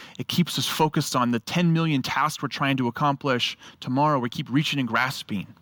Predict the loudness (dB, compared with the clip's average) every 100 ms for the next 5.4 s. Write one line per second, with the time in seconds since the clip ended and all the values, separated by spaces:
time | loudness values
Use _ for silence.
0 | -20 -20 -18 -18 -12 -2 2 2 0 -6
1 | -4 0 2 2 0 -2 -2 -2 -2 0
2 | 0 -4 _ -20 -20 -20 _ -6 -4 -2
3 | 0 2 0 -2 -14 _ _ _ 0 2
4 | 2 0 0 0 0 -2 0 0 0 -2
5 | -2 2 2